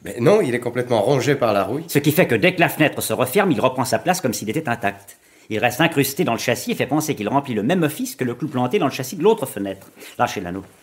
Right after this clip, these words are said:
Speaker 2: Vous voyez, la fenêtre se remet dans sa position primitive.
Speaker 1: Oh, Dupin, vous êtes formidable. Mais n'oubliez pas que nous nous trouvons au quatrième étage.
Speaker 2: Voyez-vous cette chaîne de paratonnerre qui se trouve environ à cinq pieds de notre fenêtre ?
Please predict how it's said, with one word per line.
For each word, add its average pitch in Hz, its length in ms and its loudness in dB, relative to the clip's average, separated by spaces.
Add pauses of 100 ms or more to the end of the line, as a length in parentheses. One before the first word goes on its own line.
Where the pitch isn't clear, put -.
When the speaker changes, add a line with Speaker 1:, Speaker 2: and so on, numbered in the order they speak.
(920)
Speaker 2:
Vous - 580 -14
voyez, 104 200 -2
la 165 80 4
fenêtre 131 240 0
se 104 80 -2
remet 101 120 0
dans 139 80 4
sa - 120 -4
position 98 320 -2
primitive. 98 440 -4 (280)
Speaker 1:
Oh, 135 60 0 (140)
Dupin, 110 300 4
vous 85 160 -2
êtes 85 140 -8
formidable. 104 540 -2 (440)
Mais 117 380 8
n'oubliez 104 400 0
pas 131 160 0
que 104 160 -4
nous 90 100 2
nous 90 120 0
trouvons 87 280 -4
au 98 60 -2
quatrième 73 420 -6
étage. 165 320 -4
Speaker 2:
Voyez-vous 113 300 0
cette 110 180 -4
chaîne 98 240 -2
de 92 60 -4
paratonnerre 98 560 -2
qui 92 80 -16
se - 80 -16
trouve 98 160 -4
environ 95 260 -2
à 92 60 -2
cinq 107 240 -4
pieds 92 160 -6
de 85 40 -8
notre 87 200 -10
fenêtre ? 82 400 -12